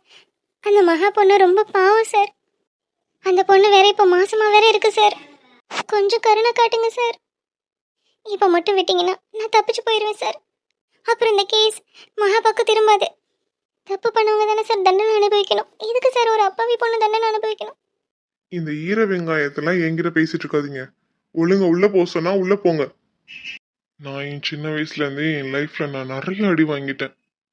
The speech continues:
Speaker 2: அதனால இனிமே என் லைஃப்ல உண்மை, நேர்மை, நியாயம், தர்மம் இந்த மாதிரி எதுக்கும் இடம் கிடையாது. நான் ஹாப்பியா இருக்கணும், அவ்வளவுதான்.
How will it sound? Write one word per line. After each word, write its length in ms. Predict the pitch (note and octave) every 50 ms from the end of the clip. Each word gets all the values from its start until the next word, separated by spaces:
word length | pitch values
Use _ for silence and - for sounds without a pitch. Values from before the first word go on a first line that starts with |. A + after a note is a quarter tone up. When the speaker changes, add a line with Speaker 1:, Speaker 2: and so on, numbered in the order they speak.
| _ _ _ _ _ D3
Speaker 2:
அதனால 420 | C#3+ C3+ D3 C#3+ C#3+ C#3+ D3 D#3 D3+ C#3+ C#3 - _ _ _ _ _ _ _ _ _
இனிமே 380 | D3 D3+ D3 C#3+ C#3+ C#3+ D3+ D#3+ D#3+
என் 200 | D#3+ D3 C3 B2 B2+
லைஃப்ல 360 | B2+ C#3 D3 - - - C3+ C3 - - _ _ _ _ _ -
உண்மை, 400 | D#3 D#3 D#3+ D#3+ D#3 D3+ D3 C#3+ C#3 C#3
நேர்மை, 560 | C#3+ D3 D3+ D#3 D3+ C#3+ C#3 C#3 C#3 C3+ C#3 C#3 C#3 _ _ _ _ _ _ _ _ _ _ D3
நியாயம், 520 | C#3+ C#3+ C#3 C3+ C#3+ D3+ D#3 D#3 D3+ C#3+
தர்மம் 480 | C3+ C#3 C#3 D3 D3 D3 C#3+ C#3 C3+ - _ _ _ _
இந்த 200 | - - D#3 D3+ C#3+
மாதிரி 220 | C#3 C#3+ D3 D3 C#3 C3
எதுக்கும் 400 | D3 D3 D3+ E3+ E3+ - E3+ D#3
இடம் 200 | C#3+ D3 D3+ D3
கிடையாது. 380 | D3 C#3 C#3 C3+ C3 C3 B2+ B2 - _ _ _ _ _ _ _ _ _ _ _ _ _ _ _ _ _ _ _ _
நான் 260 | C#3 C#3+ E3 F3+ E3
ஹாப்பியா 380 | D3+ D#3+ D#3+ D#3+ - - D#3+ D3+
இருக்கணும், 380 | C#3 - - - C#3 C3 A#2+ - _ _ _ -
அவ்வளவுதான். 540 | C#3 C3+ B2+ C3 C3 C3+ B2+ C#3 C3+ C3